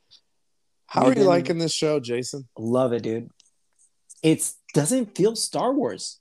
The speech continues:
Speaker 2: does it?
Speaker 1: Uh, <laughs> you know, in the best way, though,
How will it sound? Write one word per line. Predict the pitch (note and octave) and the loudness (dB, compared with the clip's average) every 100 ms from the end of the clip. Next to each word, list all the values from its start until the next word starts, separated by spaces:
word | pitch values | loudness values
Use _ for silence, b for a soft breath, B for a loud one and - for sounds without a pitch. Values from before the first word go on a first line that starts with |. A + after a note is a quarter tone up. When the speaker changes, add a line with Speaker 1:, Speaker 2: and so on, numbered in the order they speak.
| - | -6
Speaker 2:
does | C#3 G#3 | -4 -4
it? | C#4+ - _ _ _ _ _ - | -6 -10 _ _ _ _ _ -6
Speaker 1:
Uh, | C3 C3+ B2 B B | -2 -2 -4 B B
<laughs> | B | B
you | D3+ C3+ C3+ C3+ C3 C#3 | -14 -12 -8 -6 -4 2
know, | D3+ D#3+ D#3+ b b b - | 2 2 -2 b b b -2
in | D3+ C3+ | 0 4
the | A2+ | 2
best | G2+ A#2+ D3 E3 - | 0 2 2 2 -2
way, | C3 C3+ E3 | -4 -2 0
though, | C3+ F2 F#2 | -2 -4 -8